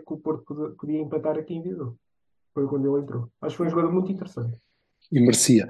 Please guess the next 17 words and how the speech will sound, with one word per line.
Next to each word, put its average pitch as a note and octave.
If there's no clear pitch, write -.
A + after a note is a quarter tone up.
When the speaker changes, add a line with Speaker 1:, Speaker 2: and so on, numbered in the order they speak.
Speaker 2:
E A2
merecia. G#2
Para B3
além G3
disso, F#3
há, G3+
há D#3+
uma D#3+
questão -
que, -
eh, E3+
vos C3+
devia D3+
ser G3
cara, E3+
que -
é C#3